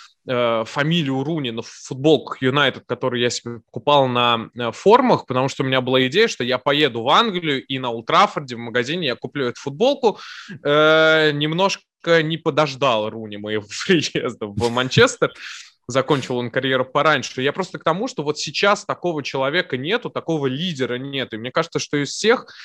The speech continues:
именно Мактоминой, э, может побороться за вот это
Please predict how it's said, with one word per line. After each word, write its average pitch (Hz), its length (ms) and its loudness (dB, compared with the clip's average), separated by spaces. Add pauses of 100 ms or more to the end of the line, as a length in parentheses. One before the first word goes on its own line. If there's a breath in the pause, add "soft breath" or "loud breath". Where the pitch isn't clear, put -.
(100)
именно 170 320 2
Мактоминой, 147 1040 0 (160)
э, 135 140 0
может 147 800 -2 (100)
побороться 143 640 0
за 127 100 -4
вот 135 160 -4
это 151 180 0